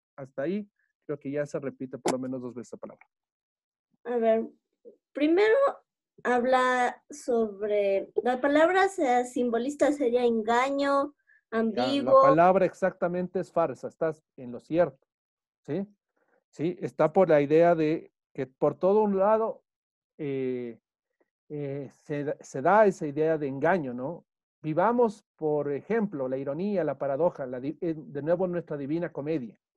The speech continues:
Speaker 1: di-, dice, dice Ernesto.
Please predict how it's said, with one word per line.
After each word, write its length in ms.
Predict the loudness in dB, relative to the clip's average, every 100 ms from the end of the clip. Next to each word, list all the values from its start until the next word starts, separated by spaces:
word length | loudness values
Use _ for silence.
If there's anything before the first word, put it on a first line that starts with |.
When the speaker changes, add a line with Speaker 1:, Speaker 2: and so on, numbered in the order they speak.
| _ _ _ _ -12
Speaker 1:
di-, 200 | -8 -8 _
dice, 600 | -6 -6 -4 -2 0 -2 -4 -10 _ _ _ _ _ _ -6
dice 240 | -4 -2
Ernesto. 420 | 0 0 0 -6